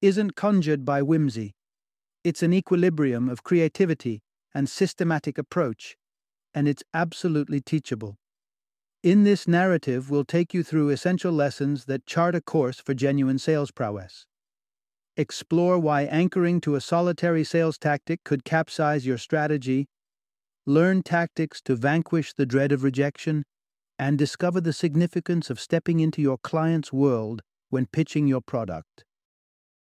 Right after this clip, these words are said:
Part one. Unlocking the lifeblood of business. There is no substitute for hard work in sales. Consider a fundamental truth. Business thrives on sales,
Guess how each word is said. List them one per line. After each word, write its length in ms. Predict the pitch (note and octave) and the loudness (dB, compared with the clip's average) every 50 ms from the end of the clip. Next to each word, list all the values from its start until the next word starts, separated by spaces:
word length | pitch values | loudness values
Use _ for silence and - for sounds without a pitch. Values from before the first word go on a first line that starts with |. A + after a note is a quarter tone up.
| _ _ _ _ _ _ _ _ _ _ _ | _ _ _ _ _ _ _ _ _ _ _
Part 300 | - - D#3 D#3+ D#3+ - | -2 0 0 0 0 0
one. 360 | D#3 D#3 D3+ C3 A2+ G2 F#2 _ _ _ _ - | 0 0 0 -2 -4 -6 -10 _ _ _ _ -2
Unlocking 560 | D#3+ E3+ F3+ F3+ F3+ F3+ E3+ - - F3+ E3+ | 0 2 4 4 4 2 0 0 0 0 0
the 100 | E3+ E3 | 2 2
lifeblood 520 | D#3+ D#3+ E3 E3+ E3 - _ - E3 D#3+ D#3 | 2 2 2 0 0 -2 _ -2 0 0 0
of 140 | D3 - | -2 -2
business. 560 | - D3+ C#3+ B2 - C3 A#2 A2+ - - - - _ _ _ _ _ _ | 0 0 0 0 0 -2 -4 -4 -6 -12 -20 -20 _ _ _ _ _ _
There 140 | C#3+ C#3 C3+ | 0 0 2
is 160 | C3+ B2 - | 2 2 2
no 260 | D3 D3+ D#3 E3+ E3+ | 2 4 4 4 2
substitute 760 | D#3+ - - - D#3 C#3 - - - B2+ - - A#2+ A2+ G#2+ - | 0 -2 -4 -4 -4 -4 -6 -10 -14 -10 -6 -4 -4 -4 -6 -6
for 140 | - A#2+ A2 | -8 -8 -8
hard 380 | - - D3 D3+ D#3 D3+ D3+ | -6 -4 -2 0 0 0 0
work 360 | C3 C#3 C#3+ C#3 D#3 C#3+ - | 0 2 2 2 0 -2 -2
in 100 | C3+ C3 | -4 -4
sales. 600 | C3+ - - C#3 A#2+ A#2 A2 G2+ F#2+ F2+ - - - _ _ _ _ _ _ _ _ _ _ _ _ _ _ - | -4 -4 -4 -4 -4 -4 -4 -8 -10 -14 -16 -20 -20 _ _ _ _ _ _ _ _ _ _ _ _ _ _ -4
Consider 440 | - E3+ D3+ - G#3 G#3+ G#3 G#3+ F#3+ | -2 -2 2 2 2 4 4 4 2
a 60 | E3 | 0
fundamental 680 | - - - F3 F3 F3 F3 E3+ E3+ E3 D#3 - D#3+ | 0 -2 0 0 2 2 2 2 0 0 0 -2 -4
truth. 460 | C#3+ - - F#3 E3+ C#3+ A#2+ - - - _ _ _ _ _ - | -8 -4 0 2 2 2 0 -2 -8 -20 _ _ _ _ _ 2
Business 400 | F3 F3+ E3+ - E3+ D#3+ C#3+ - | 2 2 2 2 0 0 -2 -4
thrives 480 | - - D3 D3+ D3 D3 D3 C3 B2+ | -4 -2 -2 0 2 0 0 0 0
on 160 | C#3+ C3+ C#3 C#3 | 0 0 0 -2
sales, 640 | - - - D3+ D3 C#3+ C3 A2+ G#2 G2 G2 - | -2 -2 -2 0 0 0 0 -2 -4 -8 -12 -14